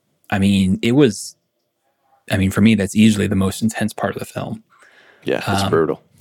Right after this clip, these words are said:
Speaker 1: but he, <laughs> he imbues it with this kind of perverse humor where he's making jokes while being tortured.
Speaker 2: Yep.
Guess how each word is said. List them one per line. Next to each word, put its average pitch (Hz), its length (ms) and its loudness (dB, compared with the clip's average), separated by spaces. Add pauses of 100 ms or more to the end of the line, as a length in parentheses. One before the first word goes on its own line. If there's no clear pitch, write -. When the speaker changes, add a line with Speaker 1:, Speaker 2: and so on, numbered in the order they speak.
(120)
Speaker 1:
but - 180 -2
he, 104 640 2 (540)
<laughs> - 640 -20
he 104 480 0
imbues 101 460 0
it 110 180 -2
with 101 520 -6 (120)
this 110 340 -2
kind 101 240 -2
of 95 400 -6 (160)
perverse 98 440 0
humor 107 420 0
where 107 140 -2
he's 101 180 -4
making 101 280 -2
jokes - 560 -6
while 107 160 -4
being 113 160 2
tortured. 120 300 -4
Speaker 2:
Yep. 69 140 -4